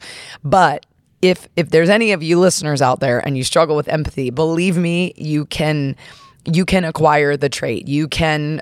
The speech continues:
practice. You can create, uh, a new mindset about it. You can live differently. You can create different patterns, um, because I have, and I can say now I, I understand,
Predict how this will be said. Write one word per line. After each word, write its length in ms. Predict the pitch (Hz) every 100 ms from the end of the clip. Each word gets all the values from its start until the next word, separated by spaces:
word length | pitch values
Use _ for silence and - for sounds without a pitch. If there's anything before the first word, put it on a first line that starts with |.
| -
practice. 540 | 143 147 - 175 -
You 140 | 143 143
can 200 | 156 151
create, 600 | - 156 151 160 - - - - - 160
uh, 180 | 156 147
a 80 | 160
new 160 | 156 151
mindset 560 | 143 139 143 - 143
about 260 | 127 120 120
it. 100 | -
You 140 | 139
can 380 | 147 143 147 -
live 580 | 147 147 156 147 143 135
differently. 460 | 156 - 143 - 143
You 180 | 156
can 140 | 127 156
create 380 | - 147 139 156
different 340 | 139 - 117
patterns, 580 | 131 131 131 127 190 - - - -
um, 320 | 139 160 170
because 380 | 185 - 165 -
I 140 | 160
have, 500 | 127 151 147 - - -
and 160 | 135
I 360 | 131 131 127 -
can 220 | 143 143
say 260 | - 147 135
now 320 | 147 156 143
I, 380 | - 143 143 - -
I 140 | 156
understand, 1040 | 160 156 143 - - 185 139 131 139 123